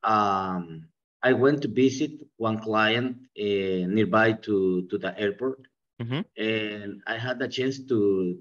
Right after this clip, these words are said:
Speaker 1: to eat my lunch in a different, uh, restaurant, and
Speaker 2: Mm.
Speaker 1: was, uh, a different food,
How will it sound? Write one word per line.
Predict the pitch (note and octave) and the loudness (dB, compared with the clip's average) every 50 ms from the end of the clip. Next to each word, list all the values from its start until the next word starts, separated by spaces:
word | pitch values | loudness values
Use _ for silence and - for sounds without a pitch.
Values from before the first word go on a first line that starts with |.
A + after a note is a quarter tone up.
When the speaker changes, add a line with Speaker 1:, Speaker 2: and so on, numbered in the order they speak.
| _ | _
Speaker 1:
to | - G#2 F#2+ | -2 0 2
eat | G2+ A2 B2 A#2+ A#2+ - | 4 4 4 2 0 -4
my | G#2+ G#2+ G2+ | -2 -2 0
lunch | F#2+ G2 G2+ G#2 A2+ B2+ B2+ - - | 0 0 0 0 -2 -4 -6 -6 -8
in | G#2 G2+ F#2+ | -10 -8 -6
a | F2+ F2 D#2+ | -6 -6 -6
different, | D#2 - A2+ A#2 - G#2+ G2+ G2 G2 F#2 F2+ F2 F2 F2 - - | -2 -4 -4 -4 -2 -4 -2 -2 0 -2 -2 -4 -4 -6 -12 -16
uh, | - A#1+ F#2+ F#2 F2+ - | -12 -8 -8 -8 -8 -6
restaurant, | - A2 C3 C3+ C3+ C3+ - F#2+ F#2+ F#2+ F#2 - F#2 - _ _ _ - | -2 0 0 0 -2 -6 -10 -10 -8 -6 -6 -6 -8 -8 _ _ _ -14
and | - G2 F#2+ F#2 F#2 | -10 -10 -8 -6 -4
Speaker 2:
Mm. | - - F2+ | -4 -4 -4
Speaker 1:
was, | G2 G2+ G2+ G2+ - - - - | -4 -4 -4 -6 -8 -12 -16 -16
uh, | E2+ C#2+ C2 B1 G#1+ - _ _ _ _ - G2 | -16 -14 -14 -14 -16 -18 _ _ _ _ -18 -14
a | F#2 | -6
different | F#2+ G#2+ G#2 - G#2 G2+ F#2 F2+ | -6 -6 -4 -4 -6 -8 -8 -8
food, | - A2+ A2+ A#2 A2+ A2 G#2+ A2 | -8 -8 -6 -4 -4 -4 -6 -8